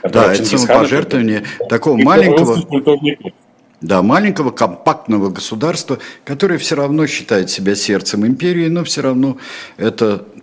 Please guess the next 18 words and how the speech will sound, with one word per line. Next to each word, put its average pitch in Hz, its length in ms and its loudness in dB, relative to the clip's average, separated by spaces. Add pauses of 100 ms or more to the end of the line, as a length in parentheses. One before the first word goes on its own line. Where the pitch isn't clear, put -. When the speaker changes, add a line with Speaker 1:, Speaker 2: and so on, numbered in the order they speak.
(320)
Speaker 1:
это 127 240 0
очень 117 360 -2
какой-то 98 380 -4
такой, 95 380 -4 (420)
а, 95 260 0
я 95 200 0
бы 98 80 -6
сказал, 101 480 -2 (320)
благое 127 580 2
деяние 95 920 -2 (120)
Тимучина. 87 800 -4 (320)
А, 107 420 2 (120)
я 135 220 0
бы 139 100 -2
сейчас, 139 540 -2
э, 131 40 0 (300)
э, 113 280 2
прервался. 147 920 -2